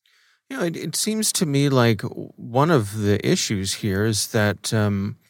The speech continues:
these companies and, and I, I suppose some of the, for example, cable news,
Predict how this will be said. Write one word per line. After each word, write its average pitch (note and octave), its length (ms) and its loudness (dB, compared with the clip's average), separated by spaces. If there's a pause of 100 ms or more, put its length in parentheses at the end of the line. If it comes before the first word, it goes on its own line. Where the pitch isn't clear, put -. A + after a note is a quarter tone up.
(200)
these C3+ 320 4
companies B2 880 2
and, G#2 280 2
and G#2+ 260 0
I, G#2+ 180 -4 (120)
I G#2+ 120 -4
suppose A2+ 540 0 (120)
some A#2 200 -2
of A2+ 80 2
the, G2+ 220 4 (500)
for D#3+ 140 0
example, C3+ 340 4
cable A#2 340 2
news, A#2+ 480 2